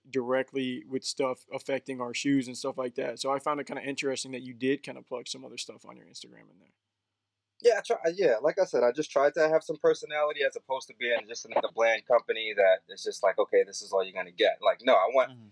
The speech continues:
Speaker 2: I'm literally, I'm an average Joe. I'm an average Joe. Like I said, I'm a father,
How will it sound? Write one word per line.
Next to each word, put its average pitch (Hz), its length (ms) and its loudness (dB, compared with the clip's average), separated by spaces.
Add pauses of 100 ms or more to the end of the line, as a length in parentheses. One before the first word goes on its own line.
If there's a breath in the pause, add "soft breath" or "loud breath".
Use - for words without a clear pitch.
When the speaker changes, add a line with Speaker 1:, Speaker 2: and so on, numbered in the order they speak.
(400)
Speaker 2:
I'm 147 160 4
literally, 185 300 8
I'm 170 140 4
an 165 40 2
average 156 320 0
Joe. 113 280 2 (320)
I'm 117 100 -10
an 123 80 0
average 147 380 2
Joe. 135 140 6
Like 123 140 2
I 117 60 4
said, 101 220 -2
I'm 95 100 -8
a - 40 -20
father, 123 500 2